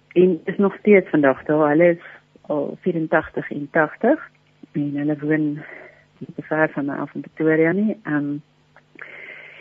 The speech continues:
en ja, my familie het my net eenvoudig, het was nog, ons was nog altyd daar vir mekaar en hulle het maar vir my ingestaan en my ondersteun ten koste van die pyn wat hulle self gedra het. En ek dink toe weer,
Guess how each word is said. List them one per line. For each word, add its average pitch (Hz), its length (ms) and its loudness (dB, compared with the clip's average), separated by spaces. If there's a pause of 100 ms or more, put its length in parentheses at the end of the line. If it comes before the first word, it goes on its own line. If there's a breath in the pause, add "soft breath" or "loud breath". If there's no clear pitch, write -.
(120)
en 185 120 2
ja, 214 200 8
my 190 140 4
familie 185 480 4
het 185 120 2
my 190 100 2
net 196 160 2
eenvoudig, 180 760 0
het 170 240 -8
was 180 180 4
nog, 190 220 2
ons 185 200 -4
was 175 160 2
nog 170 160 -2
altyd 180 420 0
daar 156 200 4
vir 160 140 -4
mekaar 156 400 -2
en 156 260 -8
hulle 156 280 -12
het 160 160 -10
maar 151 220 -6 (160)
vir 160 100 -4
my 151 260 -4
ingestaan 180 680 -4
en 160 120 -2
my 151 140 -2
ondersteun 160 580 0
ten 170 180 -2
koste 180 300 0
van 165 220 -2
die 156 80 -6
pyn 165 200 2
wat 160 120 -2
hulle 156 220 -2
self 160 260 2
gedra 123 380 -6
het. 113 120 -18 (240)
En 147 300 -2 (560 loud breath)
ek 143 120 -8
dink 170 220 0
toe 160 220 -4
weer, 160 300 2